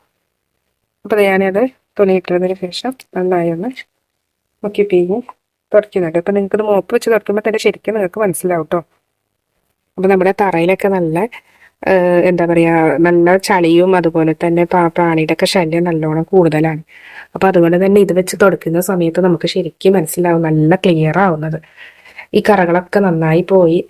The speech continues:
പ്രത്യേകിച്ച് വൈറ്റ് ടൈൽസ് ഒക്കെ ആണെങ്കിൽ തീർച്ചയായും കറകളൊക്കെ കെട്ടി നിൽക്കും, പെട്ടെന്നൊന്നും പോവില്ല. അപ്പൊ ഉപ്പ് കൊണ്ടുള്ള ഈ ഒരു സംഭവം വളരെ അടിപൊളിയായിരിക്കും ട്ടോ. അപ്പൊ ദാ നിങ്ങൾക്ക് കാണാൻ പറ്റും, കണ്ടോ, നല്ല വൃത്തിയുണ്ട്.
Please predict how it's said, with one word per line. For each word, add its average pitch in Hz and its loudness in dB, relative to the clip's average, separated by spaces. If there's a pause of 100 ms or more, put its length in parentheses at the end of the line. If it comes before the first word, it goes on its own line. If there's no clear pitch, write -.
(500)
പ്രത്യേകിച്ച് 190 0
വൈറ്റ് 180 2
ടൈൽസ് 185 0
ഒക്കെ 208 0
ആണെങ്കിൽ 175 -2
തീർച്ചയായും 185 0 (400)
കറകളൊക്കെ 185 -2
കെട്ടി 196 -2
നിൽക്കും, 165 -4 (360)
പെട്ടെന്നൊന്നും 190 -2
പോവില്ല. 160 0
അപ്പൊ 156 0
ഉപ്പ് 190 0
കൊണ്ടുള്ള 190 2
ഈ 190 2
ഒരു 180 2 (520)
സംഭവം 170 0
വളരെ 165 2
അടിപൊളിയായിരിക്കും 165 0
ട്ടോ. 175 0 (1700)
അപ്പൊ 185 0
ദാ 190 4
നിങ്ങൾക്ക് 185 4 (920)
കാണാൻ 180 0
പറ്റും, 190 -4 (100)
കണ്ടോ, 180 -2
നല്ല 180 0
വൃത്തിയുണ്ട്. 180 -2